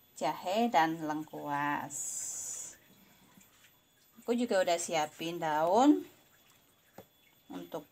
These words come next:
bungkus ayamnya. Ini lidinya juga. Kalian bisa pakai tusuk gigi kalau nggak punya lidi.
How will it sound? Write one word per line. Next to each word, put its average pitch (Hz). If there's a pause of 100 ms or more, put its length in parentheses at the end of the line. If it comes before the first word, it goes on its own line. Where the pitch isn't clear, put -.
bungkus 170
ayamnya. 185
Ini 165
lidinya 160
juga. 151
Kalian 196
bisa 175
pakai 165 (1040)
tusuk -
gigi 170
kalau 185
nggak 156
punya 160
lidi. 170